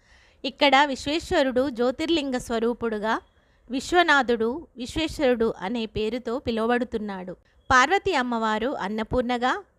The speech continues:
మరియు అష్టాదశ శక్తిపీఠాల్లో ఒకరైన వారణాసి విశాలాక్షి దేవిగా కలియుగ అంతము వరకు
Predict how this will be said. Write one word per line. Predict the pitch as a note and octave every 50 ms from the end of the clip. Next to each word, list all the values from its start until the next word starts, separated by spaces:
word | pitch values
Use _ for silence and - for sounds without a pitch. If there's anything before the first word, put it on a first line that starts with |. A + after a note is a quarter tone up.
| _ - -
మరియు | B3+ B3 B3 B3+ B3+ B3+
అష్టాదశ | G#3+ - - A3 - - - D4+ E4 D#4 D4 C#4
శక్తిపీఠాల్లో | - - - B3+ A#3 - - C4 A#3+ C4+ B3+ A3 A3 G#3 G#3+ A3 A3 A3 G#3
ఒకరైన | G#3 - G#3+ G#3 G#3 G#3+ G#3 A3 G#3
వారణాసి | G3+ G3+ G#3+ G#3+ A3 B3 C#4+ D4+ D4+ C#4 C4+ B3 - - A#3+ A3
విశాలాక్షి | G#3+ G#3 - B3 B3+ C4+ C4 B3+ A#3 A3+ - - A#3+ A#3
దేవిగా | G#3 G#3+ G3+ G#3 G#3 A3 G3+ G#3+ G#3+ C#4+ G4 _ _ _ _ _ _ _ _ _ _ _ _ _ _ _ -
కలియుగ | C4 C4 C#4+ D4+ E4+ F4 B3+ C4+
అంతము | C4+ A#3 A3+ A#3+ C4+ D4 - E4 D4 C#4 B3+
వరకు | A3 A3+ G#3+ A#3 A#3 - E4+ G#4+